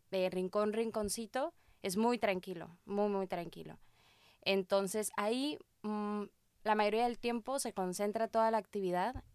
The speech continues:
y puedes ver muchos peces ahí. A lo menos hemos estado viendo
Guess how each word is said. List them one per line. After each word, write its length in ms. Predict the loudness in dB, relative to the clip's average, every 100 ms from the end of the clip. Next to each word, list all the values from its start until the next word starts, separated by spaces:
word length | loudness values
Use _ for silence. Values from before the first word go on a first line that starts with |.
| -10
y 520 | -6 -2 -2 -2 -2 -6 -16 -2
puedes 260 | 4 4 6
ver 140 | 4
muchos 440 | 4 0 -2 -6 -4
peces 280 | -4 -2
ahí. 300 | -2 -4 -6 -10 _ _ _ 0
A 100 | 2
lo 60 |
menos 280 | 2 0 0
hemos 220 | -2 -2
estado 360 | -4 0 2 2
viendo 800 | 0 0 2 4 4 4 2